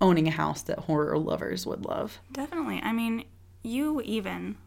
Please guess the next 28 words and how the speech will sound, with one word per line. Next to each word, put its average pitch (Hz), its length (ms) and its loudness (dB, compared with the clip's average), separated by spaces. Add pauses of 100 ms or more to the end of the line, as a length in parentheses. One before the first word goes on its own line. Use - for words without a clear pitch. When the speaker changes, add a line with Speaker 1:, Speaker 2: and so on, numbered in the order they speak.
(120)
Speaker 2:
wanna 208 320 -2
start 208 300 -2
doing 208 300 -2
a - 100 -4
horror 214 600 0
tattoo, 226 520 -2
and 208 240 -2
so - 260 0
many 277 200 4
people 240 280 -2
do 247 220 -4
that. 185 220 6
Speaker 1:
Mm-hmm. 170 300 2
Speaker 2:
When 226 140 0
was 240 140 2
the 233 60 2
last 233 260 0
time 226 180 -2
you 208 80 -4
saw 208 180 -2
someone 202 300 -2
with 185 320 -8
Jason 190 400 -2
Bourne 180 380 2
tattooed 180 480 -4
on 170 140 -6
their 180 120 -10
body? - 380 -6